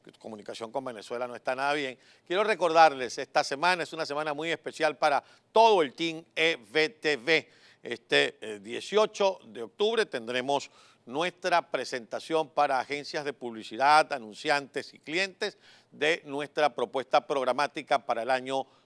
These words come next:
dos mil diecinueve. La ratificación de nuestros programas, la modificación, crecimiento de algunos de ellos y la inclusión de nuevos programas,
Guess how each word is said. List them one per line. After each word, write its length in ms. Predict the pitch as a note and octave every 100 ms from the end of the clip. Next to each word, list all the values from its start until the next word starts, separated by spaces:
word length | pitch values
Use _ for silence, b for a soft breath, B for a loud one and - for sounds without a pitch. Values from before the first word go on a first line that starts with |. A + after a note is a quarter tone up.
| b
dos 360 | A#2 C3 - A#2+
mil 380 | C#3 E3 D#3 -
diecinueve. 720 | B2 C3 - A2 C3 B2 F#2 - b b b -
La 180 | A#2 A#2
ratificación 880 | B2 A#2 A#2 A#2+ B2 - D#3 E3+
de 120 | D#3 C#3
nuestros 360 | C3 - A#2
programas, 680 | - A2+ B2+ E3 D#3+ D#3+ - b b -
la 160 | B2
modificación, 960 | B2 A2+ A2 G#2 G2+ G2+ - D#3 D#3+ D3+
crecimiento 680 | C#3 A#2+ A2+ C3 C#3+ A#2+ C3
de 60 |
algunos 340 | A#2 B2+ C#3 C3+
de 180 | C#3+ E3+
ellos 280 | D#3 D#3 _ B
y 80 | C#3
la 140 | C3+ B2+
inclusión 560 | A2+ A#2+ A2 D3+ D3+
de 80 | C#3+
nuevos 260 | C3+ C#3+ -
programas, 300 | B2+ D3